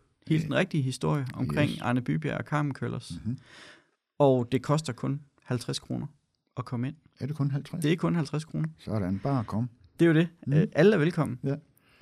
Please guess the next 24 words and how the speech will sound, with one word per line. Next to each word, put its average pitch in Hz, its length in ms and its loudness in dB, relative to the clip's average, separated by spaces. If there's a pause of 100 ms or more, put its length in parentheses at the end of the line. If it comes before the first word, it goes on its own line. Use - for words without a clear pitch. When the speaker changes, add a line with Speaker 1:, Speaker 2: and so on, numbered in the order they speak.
(640)
Speaker 1:
Måden, 170 260 6
man 156 120 0
køber 117 180 0
billetter 123 320 2
på, 135 280 -2 (120)
det - 80 -2
er, 135 60 4
at 135 120 -2
man 113 140 -2
går 139 100 -2
ind 139 140 -4
på 113 240 -4 (140)
carmen 127 520 -2 (120)
bindestreg 160 500 0 (380)
curlers 143 640 -2
punktum 123 360 -2
d 165 180 0
k, - 80 -12 (840)
og - 100 -6
så 180 120 0
scroller 156 300 2
man 131 160 2
ned 156 200 2 (360)
på 117 320 0